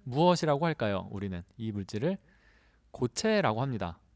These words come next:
어, 이제 눈치 빠른 사람은 요거, 요거 읽지 않아도 다 알긴 할 건데 그래도 한번 봅시다. 자, 그릇이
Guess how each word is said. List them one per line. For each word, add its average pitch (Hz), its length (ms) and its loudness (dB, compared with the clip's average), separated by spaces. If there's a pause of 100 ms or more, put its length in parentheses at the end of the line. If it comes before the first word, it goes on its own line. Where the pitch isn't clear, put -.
(640)
어, 117 100 -2
이제 117 80 -4
눈치 147 220 2
빠른 214 240 6
사람은 190 240 6
요거, 131 240 6
요거 123 200 6
읽지 143 280 6
않아도 123 520 6
다 - 180 -2
알긴 139 280 4
할 214 80 4
건데 127 240 0
그래도 151 280 2
한번 170 200 0
봅시다. 107 480 0 (960)
자, - 120 -8
그릇이 240 300 4